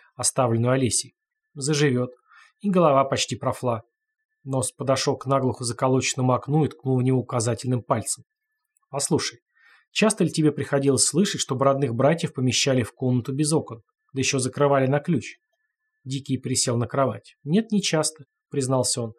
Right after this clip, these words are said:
"Да вот только обстоятельства складываются так, что иначе нельзя. Или ты не врубаешься?" "Врубаюсь. На вашей зоне сейчас полнейший армагеддец", проинформировал Дикий. "Я слушал новости. На ноги подняты все ментовские службы, а также внутренние войска.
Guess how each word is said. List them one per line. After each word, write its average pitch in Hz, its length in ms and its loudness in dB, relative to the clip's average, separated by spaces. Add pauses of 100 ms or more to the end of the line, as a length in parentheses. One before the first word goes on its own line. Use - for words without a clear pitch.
(300)
"Да 170 100 0
вот 208 100 4
только 214 200 4
обстоятельства 190 680 0
складываются 143 580 0
так, 147 240 -2
что - 180 0
иначе 139 340 0
нельзя. 151 340 0 (340)
Или 127 160 -4
ты 127 140 -2
не 127 100 4
врубаешься?" 143 560 0 (400)
"Врубаюсь. 120 600 -2 (480)
На 147 120 2
вашей 151 260 2
зоне 170 260 4
сейчас - 500 0 (140)
полнейший 143 480 2
армагеддец", 147 600 0 (240)
проинформировал 127 720 0
Дикий. 113 440 -6
"Я 131 120 -2
слушал 139 380 -2
новости. 147 440 0 (420)
На 185 140 4
ноги 170 200 4
подняты 165 460 2
все - 180 0
ментовские 151 540 0
службы, 139 420 2
а 113 40 -2
также 120 280 0
внутренние 127 400 0
войска. 135 380 0